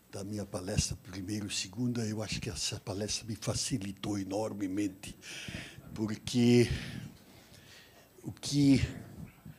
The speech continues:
nós tivemos oportunidade de assistir, né, é,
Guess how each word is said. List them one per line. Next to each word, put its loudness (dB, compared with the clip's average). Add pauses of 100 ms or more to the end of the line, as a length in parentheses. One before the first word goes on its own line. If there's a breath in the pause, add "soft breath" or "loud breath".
nós -4
tivemos 0
oportunidade 0
de 0
assistir, 0 (640 loud breath)
né, -4 (160)
é, -2